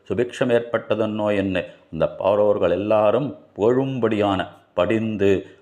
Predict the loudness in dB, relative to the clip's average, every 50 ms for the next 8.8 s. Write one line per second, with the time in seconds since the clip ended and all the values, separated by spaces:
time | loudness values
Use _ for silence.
0 | _ -6 -6 -4 -2 -2 -4 -4 -6 -6 -2 0 0 2 0 0 -2 -4 -6 -10
1 | -14 _ _ -6 -6 -6 -6 -6 -4 -2 0 0 0 2 2 2 2 0 -2 -4
2 | -6 -6 -4 -2 0 0 0 -2 -4 -10 -18 _ -14 -14 -12 -8 -4 -2 -2 0
3 | 0 -2 -2 0 -2 -2 -2 -2 0 0 0 0 -2 -4 -2 -2 0 0 0 0
4 | 0 0 0 -2 -4 -10 -20 -10 -2 0 2 4 4 4 4 4 2 0 0 0
5 | 2 4 4 2 0 0 0 0 0 0 0 0 0 0 0 -2 -10 -12 -6 -2
6 | 0 2 2 4 2 2 2 0 0 0 0 2 2 4 4 4 2 2 0 -2
7 | -4 -8 -10 -10 -8 -8 -8 -6 -4 -2 0 0 0 -2 -2 -2 -2 -2 -2 0
8 | 0 0 0 0 0 0 0 2 2 0 0 0 2 0 0 0